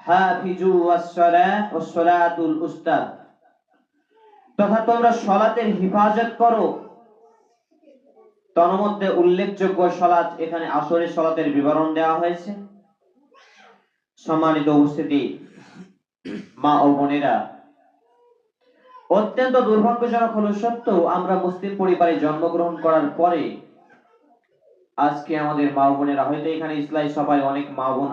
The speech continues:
আসেনও, আল্লাহু আলাম তিনারা কতজন নামাজ পড়েন।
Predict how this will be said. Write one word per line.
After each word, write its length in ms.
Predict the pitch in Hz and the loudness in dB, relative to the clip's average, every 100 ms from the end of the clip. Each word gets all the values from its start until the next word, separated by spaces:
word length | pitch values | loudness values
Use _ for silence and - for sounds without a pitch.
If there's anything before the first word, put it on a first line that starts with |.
| 120 | -6
আসেনও, 560 | 131 - 175 156 123 104 - - _ _ _ _ _ _ _ _ _ _ | -6 -4 -4 -2 -4 -6 -12 -20 _ _ _ _ _ _ _ _ _ _
আল্লাহু 360 | - 220 202 202 196 | -2 0 2 2 4
আলাম 360 | 185 175 180 | 2 0 -2
তিনারা 320 | 175 165 160 160 | -6 -4 -2 -2
কতজন 460 | 160 147 160 143 156 147 | -2 -2 -2 0 -2 -2
নামাজ 360 | 139 143 143 - - | -2 0 -2 -4 -4
পড়েন। 340 | 147 151 151 | 0 0 -2